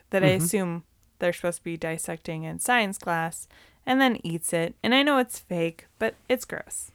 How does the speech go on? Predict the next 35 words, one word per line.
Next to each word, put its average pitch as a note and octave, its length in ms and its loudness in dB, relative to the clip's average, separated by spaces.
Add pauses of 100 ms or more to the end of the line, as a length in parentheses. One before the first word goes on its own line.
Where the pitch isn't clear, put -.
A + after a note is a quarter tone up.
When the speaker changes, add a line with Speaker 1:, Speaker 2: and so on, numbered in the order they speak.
(340)
Speaker 2:
Yeah. - 240 -4 (240)
Speaker 1:
And G#3 160 -6
poor G#3 160 -6
frog. - 420 -10 (300)
Speaker 2:
<laughs> - 80 -10 (800)
Speaker 1:
Even F#3 240 -2
a F#3 40 -2
fake - 260 -10
frog. - 300 -16 (640)
Speaker 2:
Yeah, G#2+ 160 -6
it - 40 -6
was A#2+ 100 -8
a A#2 60 -6
little, - 200 -8 (280)
little D#4+ 240 -4
gross. - 560 -12 (340)
Speaker 1:
Um, B3+ 200 6
did C4 160 -2
you D4+ 60 2
have D4 80 0
any C#4 120 0
random A#3+ 320 -2
thoughts? - 840 -6 (320)
Speaker 2:
Yeah, C#4 340 -2
just - 460 -6 (360)
at F3+ 120 -6
the G3+ 80 -4
very D#4+ 300 0
beginning A3+ 340 2
of F#3+ 60 2
the F3+ 60 2
movie, D#3 420 4
David's D3 480 0
in A#2 160 -2
bed, C3 480 -2